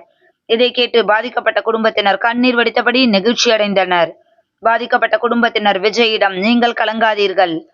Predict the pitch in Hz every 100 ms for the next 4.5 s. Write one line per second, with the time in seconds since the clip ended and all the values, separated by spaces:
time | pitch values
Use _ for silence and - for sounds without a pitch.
0 | _ _ _ 202 226 269 262 262 247 247
1 | 220 220 202 190 180 247 247 247 240 226
2 | 220 220 214 190 202 247 240 240 233 220
3 | - 233 226 220 214 202 208 214 220 208
4 | 196 208 190 175